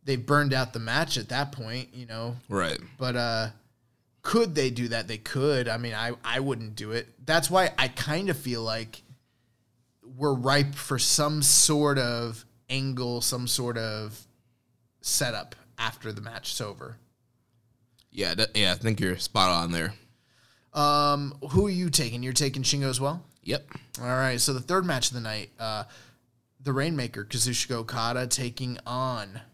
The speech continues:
Speaker 1: the Great Okan, the Dominator.
Speaker 2: Yep, so obviously we've seen Great Okan come in, make his big de-, big debut, attacking Okada, aligning himself with Will Ospreay, becoming a part of the Empire.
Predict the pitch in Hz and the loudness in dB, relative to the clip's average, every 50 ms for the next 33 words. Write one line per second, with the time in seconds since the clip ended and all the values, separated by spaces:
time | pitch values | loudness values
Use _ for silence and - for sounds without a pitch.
0 | _ _ _ - 120 113 110 117 117 117 120 123 120 - - - 113 107 - - | _ _ _ -12 -12 -12 -8 -6 -4 -4 -2 -4 -4 -6 -10 -12 -12 -12 -12 -10
1 | - 117 120 120 107 87 73 85 117 110 - _ _ 110 113 113 120 120 123 120 | -8 -6 -6 -6 -6 -8 -12 -14 -18 -20 -20 _ _ -12 -8 -4 -2 -2 -2 -2
2 | 113 101 98 95 90 80 76 80 - - _ _ _ _ _ _ _ _ _ _ | -6 -10 -12 -14 -14 -14 -16 -16 -18 -20 _ _ _ _ _ _ _ _ _ _
3 | _ _ _ _ _ _ _ _ 107 92 87 - - 104 92 98 101 98 - 107 | _ _ _ _ _ _ _ _ -2 -2 -2 0 0 2 4 4 4 4 2 0
4 | 95 92 90 - - - 120 117 107 104 98 - 95 90 90 90 - - 123 123 | 0 2 4 4 6 8 8 8 8 6 4 2 2 2 2 0 2 4 6 6
5 | 120 113 - - 104 107 107 98 95 - 92 90 - 95 - - - - - - | 6 6 4 0 0 0 0 0 -2 -4 -6 -6 -4 -6 -6 -4 -10 -10 -8 -2
6 | - 117 101 87 98 98 90 95 98 101 104 104 95 90 - 107 101 98 - 98 | -2 0 2 2 2 2 2 4 4 6 6 6 4 2 2 0 0 0 0 -2
7 | 92 90 87 - - - 113 113 110 107 104 101 95 113 - - - _ _ _ | -4 -6 -6 -8 -2 4 8 8 8 8 8 6 4 2 -2 -10 -20 _ _ _
8 | _ _ _ _ _ _ - 90 98 104 107 110 110 107 98 95 90 - - 104 | _ _ _ _ _ _ -4 0 4 6 6 6 6 4 2 2 2 4 6 6
9 | 98 92 - - 87 87 90 80 80 95 98 98 - - - 101 95 92 92 92 | 6 4 2 -2 -2 -2 2 4 6 6 6 6 4 0 -2 0 2 2 4 2
10 | 90 90 90 - - - - 110 104 98 92 85 - - - 110 98 95 - - | 2 0 -2 -6 -12 -10 -4 -2 -2 0 0 -2 -6 -8 -4 -2 0 0 -2 -2
11 | - 87 95 92 87 - 90 - - - _ - 131 135 131 117 - - 113 110 | -2 0 0 0 0 -2 -8 -10 -12 -10 _ 2 4 4 4 4 6 6 8 10
12 | 107 104 101 104 101 101 104 | 10 8 8 6 4 2 0